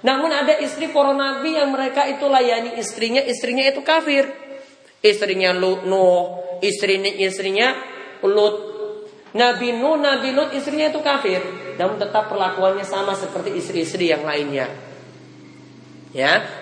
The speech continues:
perlakuannya sama seperti istri-istri yang lainnya, pun tetap bareng-bareng. Padahal itu kafir, tetap perlakuannya sama. Apalagi orang beriman, nasihati baik-baik, ngangge ayat, ngangge hadis.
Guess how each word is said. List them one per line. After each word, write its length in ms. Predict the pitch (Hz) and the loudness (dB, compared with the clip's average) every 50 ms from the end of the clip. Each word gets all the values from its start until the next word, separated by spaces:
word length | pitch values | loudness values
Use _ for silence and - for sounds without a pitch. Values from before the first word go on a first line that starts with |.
| - | -2
perlakuannya 560 | - 247 247 240 233 240 240 247 269 294 294 - | 2 4 4 4 2 2 0 -2 -2 -2 -2 0
sama 240 | 277 269 277 302 | 0 2 2 2
seperti 320 | 285 285 - 247 233 - 262 | 0 0 -2 -4 -4 -2 -2
istri-istri 480 | 240 - - - 233 233 - 240 240 | -4 -2 -2 -2 -2 -2 0 0 0
yang 160 | 233 214 202 202 | 0 2 2 0
lainnya, 400 | 196 202 196 185 170 156 143 139 | 0 0 0 0 0 0 -2 -2
pun 240 | - 185 196 196 | -2 -4 -2 -2
tetap 240 | 202 208 202 - 190 | -2 0 0 0 2
bareng-bareng. 640 | 180 190 202 208 208 196 220 226 233 233 233 233 - - - - - - - 214 208 - - - - - - - - - - - - - | 2 2 2 2 2 2 2 0 0 0 -2 -6 -8 -10 -10 -12 -12 -12 -12 -14 -14 -14 -16 -20 -20 -20 -20 -20 -20 -20 -20 -20 -4 2
Padahal 320 | - 214 214 240 247 247 | 2 4 4 4 0 -2
itu 80 | 247 269 | -2 0
kafir, 400 | 269 277 285 277 - 185 170 165 - - - - - - | 2 2 2 2 2 -2 -2 -4 -6 -8 -12 -14 -12 -10
tetap 240 | - 202 - 277 269 | -6 -2 -2 -2 -2
perlakuannya 480 | 269 240 233 226 214 - 233 240 240 240 | 0 0 0 0 0 -2 -4 -4 -4 -4
sama. 320 | 233 240 233 220 208 208 | -4 -4 -2 -2 -2 0
Apalagi 720 | - 196 190 - 196 185 175 170 160 156 151 - 240 240 - 214 | 0 0 0 2 2 2 2 2 2 0 0 -4 -6 -4 0 2
orang 320 | 196 185 180 175 175 170 | 2 4 2 0 -2 -2
beriman, 640 | 165 160 160 165 - 214 220 214 226 240 233 226 226 | -4 -4 -4 -4 -4 -4 -4 -2 0 0 0 0 0
nasihati 640 | 208 208 196 190 - 185 175 160 160 - 175 165 147 | -2 -4 -4 -2 0 0 2 2 2 0 -2 -4 0
baik-baik, 720 | 143 147 143 143 143 143 - - 139 131 135 160 - 135 | 0 2 2 2 0 -2 -2 -2 0 2 2 2 0 0
ngangge 320 | 180 170 160 147 143 151 - | 0 -2 -2 -2 -2 -4 -2
ayat, 400 | - 143 139 135 165 208 - 180 | 0 0 0 2 2 2 2 0
ngangge 240 | 180 160 151 156 165 | -2 -4 -2 -2 -2
hadis. 560 | 170 180 190 185 - - - 285 277 254 | 0 -2 -4 -4 -6 -4 -2 0 0 0